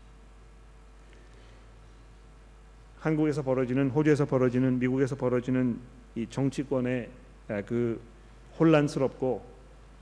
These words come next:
경우에 따라서 매우 난잡하기 그지없는, 아, 이런 일들을 보면 우리가 이, 예, 기가 차고 혀를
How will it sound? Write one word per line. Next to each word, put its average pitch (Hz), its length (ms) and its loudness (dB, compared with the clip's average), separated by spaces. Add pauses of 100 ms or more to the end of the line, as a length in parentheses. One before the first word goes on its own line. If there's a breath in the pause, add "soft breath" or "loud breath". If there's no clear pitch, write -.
(260)
경우에 143 260 2
따라서 131 320 0
매우 120 240 0
난잡하기 127 600 -4
그지없는, 123 640 -2 (360)
아, 127 100 0
이런 143 340 4
일들을 127 340 2
보면 123 400 -4 (640)
우리가 131 260 0
이, 127 220 -4 (340)
예, 123 220 -8
기가 135 300 0
차고 135 340 -4
혀를 151 420 -2